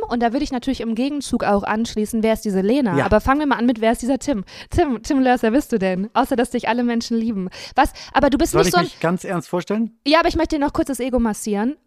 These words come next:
Speaker 1: äh, weil das ist mir grad ein
Speaker 2: Oh ja,
Speaker 1: Anliegen.
Speaker 2: bitte, bitte,
Speaker 1: Das heißt
Speaker 2: bitte, bitte.
Speaker 1: nicht, dass du so ein People-Pleaser bist, dass du jemand bist, der gefällig ist, sondern du bist wirklich, wirklich einfach ein fantastischer Typ. Nicht, dass Leute jetzt hier zuhören und
Speaker 2: Puh.
Speaker 1: denken, du bist so ein People-Pleaser. Das will ich nämlich nicht.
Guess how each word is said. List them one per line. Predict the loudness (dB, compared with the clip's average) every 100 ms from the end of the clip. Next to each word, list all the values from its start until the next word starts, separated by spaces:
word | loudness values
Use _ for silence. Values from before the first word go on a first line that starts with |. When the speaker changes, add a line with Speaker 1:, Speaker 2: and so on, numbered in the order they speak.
| _ _
Speaker 1:
äh, | -2 4
weil | 4
das | 4
ist |
mir | 0
grad | -2 -2
ein |
Speaker 2:
Oh | 0 2
ja, | 2
Speaker 1:
Anliegen. | 2
Speaker 2:
bitte, | 0 0
bitte, | 0 2
Speaker 1:
Das | 4
heißt | 4
Speaker 2:
bitte, | 4 4
bitte. | 4
Speaker 1:
nicht, | 4
dass | 2 0
du | -2
so |
ein | -2
People-Pleaser | -2 0 2 2 0 -2 -2 -2
bist, | -2 -6
dass | -8
du | -4
jemand | -2 -2 -2
bist, | -4 -2
der | -4
gefällig | -4 -2 0 0 -2 -2
ist, | -4 -4 -12 -10
sondern | -2 0 0 -2
du | 0
bist | 0 0 0
wirklich, | 0 -2 -6 -6
wirklich | -10 -2 2 2 0 -6
einfach | -6 -6
ein | -8
fantastischer | -8 -8 -8 -12 -12 -10 -12
Typ. | -8 -10 -10 -16 _ -8 0
Nicht, | 2 4
dass | 4
Leute | 4 4
jetzt | 2 0
hier | 0
zuhören | 6 6 6 4
und |
Speaker 2:
Puh. | 4
Speaker 1:
denken, | 4 4
du | 4
bist | 2
so | 2
ein | 2
People-Pleaser. | 2 2 0 0 -2 -2 -2 0
Das | -2 -2
will | -4
ich | -4
nämlich | -6 -6
nicht. | -8 -10